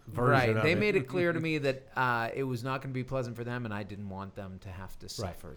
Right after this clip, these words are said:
Speaker 2: through
Speaker 3: Yeah.
Speaker 2: it. So,
Speaker 3: <laughs>
Speaker 2: but actually, I think they might have liked it. So we can talk about that after hours.
Speaker 1: But
Speaker 2: But
Speaker 1: you would have, now that you've seen the film, uh, and w-, we generally know the ages of your daughters, my question really is: Is this a kid, a kid film?
Speaker 2: I think it is. I do think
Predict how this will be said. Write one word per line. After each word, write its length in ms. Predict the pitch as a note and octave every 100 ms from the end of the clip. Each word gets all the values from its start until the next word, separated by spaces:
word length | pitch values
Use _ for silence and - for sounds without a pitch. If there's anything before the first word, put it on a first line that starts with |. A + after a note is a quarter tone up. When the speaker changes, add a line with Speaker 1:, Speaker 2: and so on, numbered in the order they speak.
| -
Speaker 2:
through 180 | A2+ A2
Speaker 3:
Yeah. 60 |
Speaker 2:
it. 160 | G2+ G2+
So, 120 | -
Speaker 3:
<laughs> 340 | C3 C#3 B2+
Speaker 2:
but 140 | - D#3
actually, 420 | D3+ G3 G3 F3+
I 60 | D3+
think 220 | D#3 C3
they 100 | B2
might 180 | A2+ G2
have 80 |
liked 200 | F2 F2+
it. 100 | -
So 120 | E3+ E3+
we 140 | D#3
can 100 | C#3
talk 180 | A#2+ G2+
about 200 | F#2+ F#2
that 160 | D#2+ B1
after 280 | - -
hours. 100 | - E3
Speaker 1:
But 140 | D3+
Speaker 2:
But 60 | C#3+
Speaker 1:
you 80 |
would 200 | C#3+ D3
have, 260 | C3 C#3+ A#2 - -
now 220 | C3+ C3+
that 100 | B2+
you've 140 | A2 G2
seen 200 | E3+ D#3+
the 60 |
film, 320 | B2+ A#2 G#2+ G2+ - - - -
uh, 100 | A#2
and 240 | A2+ G#2 A2
w-, 220 | A2+ A2+ A#2
we 140 | G#2+ -
generally 340 | - G2 F2+ F2+
know 220 | F2+ F2+
the 180 | F#2 F#2+
ages 280 | F#2+ F#2 F2+
of 100 | F2
your 80 | F2+
daughters, 420 | A2+ G#2+ F#2 - - - B2
my 140 | C3+
question 400 | B2 A2 - G2+
really 320 | A#2+ A2+ G2
is: 240 | G2 F#2 - - - -
Is 160 | G#2 F#2
this 160 | E2+
a 40 | -
kid, 300 | - F2+ E2+ -
a 120 | -
kid 280 | - F3+ B2+
film? 260 | - E2+ - - -
Speaker 2:
I 100 | A#3
think 220 | C4 D#4+ C4+
it 100 | G#3
is. 180 | C#3+ -
I 80 | D3+
do 300 | C3+ B3 C4
think 300 | B3 A3+